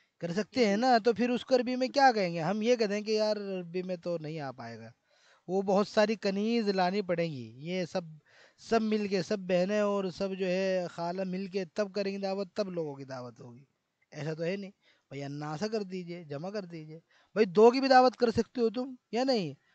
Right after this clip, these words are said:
Speaker 1: तो दो भी आ जाएगा यहाँ पर। जब हम दो का पढ़ेंगे तस्निया कैसे बनाते हैं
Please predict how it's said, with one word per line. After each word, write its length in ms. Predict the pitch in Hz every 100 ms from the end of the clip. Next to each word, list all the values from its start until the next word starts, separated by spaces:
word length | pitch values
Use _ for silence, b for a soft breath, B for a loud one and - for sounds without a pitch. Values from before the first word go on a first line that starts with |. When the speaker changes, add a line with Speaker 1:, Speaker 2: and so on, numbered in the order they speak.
| _
Speaker 1:
तो 80 | 170
दो 220 | 160 175 202
भी 120 | 240
आ 80 | 220
जाएगा 260 | 202 190 190
यहाँ 200 | 170 170
पर। 140 | 185
जब 140 | 190
हम 160 | 190 196
दो 160 | 175 202
का 100 | 214
पढ़ेंगे 320 | 202 202 233
तस्निया 400 | 202 196 202 220 220
कैसे 280 | 220 208 214
बनाते 340 | 214 208 226
हैं 200 | 262 165